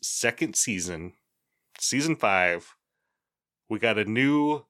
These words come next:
female companion, Victoria. We just picked her up at the la-, end of last story because her entire family is dead and she has nothing, so we're kidnapping her.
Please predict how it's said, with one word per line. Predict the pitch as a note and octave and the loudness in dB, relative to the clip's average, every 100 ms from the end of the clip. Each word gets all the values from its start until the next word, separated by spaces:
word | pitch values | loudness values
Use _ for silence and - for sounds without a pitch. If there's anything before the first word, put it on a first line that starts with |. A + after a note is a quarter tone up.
| _ | _
female | - F3 D3+ B2+ | -2 2 4 4
companion, | A2 A2 - G#2 G2+ A2+ B2+ - _ - | 2 -4 0 0 0 -4 -6 -14 _ -6
Victoria. | A2+ B2+ A2 G2+ G#2+ A#2 | -4 0 0 0 -2 -2
We | G2+ | -4
just | A2 - | -6 -4
picked | B2 - | -6 -2
her | A#2+ | 0
up | A#2 | 0
at | A#2 | -2
the | A2 | 0
la-, | A2 A2 - | 0 0 0
end | A#2+ A2+ | 0 2
of | |
last | G#2+ G2 - | 2 2 0
story | G2+ F2+ F#2+ A2 _ - | -4 -2 -4 -8 _ -6
because | A2+ A#2 F#2+ | -2 0 0
her | - A#2+ G#2 G2 F#2+ | 0 0 0 -2 -4
entire | G#2+ G#2 G#2 G#2+ | -6 -2 0 0
family | A2 A#2 A2 A2 | 2 2 2 -2
is | A2 | -4
dead | G#2 A2+ A#2 | 0 2 2
and | A2+ | -2
she | - | 0
has | A2 A2 | 0 2
nothing, | G2+ F#2 F2+ G2+ | 0 -2 -8 -4
so | G2 F2+ | -4 -4
we're | F2 F#2 | -6 -8
kidnapping | - A2+ F2+ E2+ F2 | -4 -2 -2 -4 -6
her. | F2+ | -10